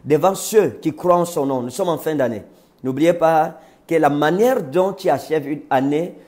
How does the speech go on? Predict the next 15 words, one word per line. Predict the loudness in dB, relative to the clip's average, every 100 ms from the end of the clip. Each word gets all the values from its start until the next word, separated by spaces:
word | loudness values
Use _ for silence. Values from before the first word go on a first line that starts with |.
| -10
détermine | -6 0 0 0 -4
comment | -2 -2 -2
tu | -4 -6
vivras | -6 -4 -4
dans | -2 -2
l'année | -2 0 0 -2 -6 -20 _
qui | -12
suivra. | -8 -8 -8 -12 -14 _ _ -2
Donc, | 0 0 -2 -16 -20 -12
nous | 0 0
allons | 0 -2
passer | 0 0 0 -4 -4 -6 -16 -18 -8
une | -6
semaine | 0 0 0 -2
extraordinaire. | -4 0 -2 -2 -6 -6 -8